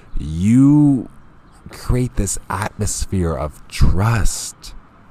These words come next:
and respect. Active listening allows you to appreciate the diverse perspectives that surround you. It is a reminder that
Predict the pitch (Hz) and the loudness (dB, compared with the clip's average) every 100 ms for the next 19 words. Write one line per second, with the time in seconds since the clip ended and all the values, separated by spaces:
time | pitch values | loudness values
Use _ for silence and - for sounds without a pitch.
0 | - - - 85 82 90 - - - - | -20 -12 -6 -4 -2 -4 -4 -8 -10 -8
1 | 107 113 - - - - - - - - | -6 -6 -10 -16 -16 -16 -18 -20 -18 -18
2 | - - - - - - - - - 110 | -20 -20 -20 -20 -20 -20 -20 -18 -2 0
3 | - 143 117 120 113 117 107 101 92 101 | 2 2 2 0 0 0 -2 -2 -4 -4
4 | 101 95 104 107 104 101 80 90 87 - | -2 0 0 2 2 0 -2 -4 -4 -4
5 | 87 82 - - - 104 107 - 104 101 | -2 2 6 6 6 -2 -2 -4 -4 -2
6 | 101 - 85 82 82 82 69 87 90 87 | -4 -6 -6 -4 -2 -4 -4 -2 0 -2
7 | - - - - - - - - 82 - | -4 -8 -14 -18 -20 -4 0 0 0 -2
8 | - 80 - 80 78 71 - - - - | -2 -2 -4 -4 -4 -8 -12 -16 -16 -20
9 | - 90 - - - 85 76 73 73 65 | 2 2 2 -6 -4 -2 -2 -2 -4 -8
10 | 65 65 - - - - - - - - | -8 -10 -12 -20 -20 -20 -20 -20 -20 -20
11 | - - - 107 123 - 113 120 110 104 | -20 -20 -6 -2 0 0 -2 0 -2 -2
12 | 113 120 104 104 95 90 85 | -2 -2 0 2 2 2 0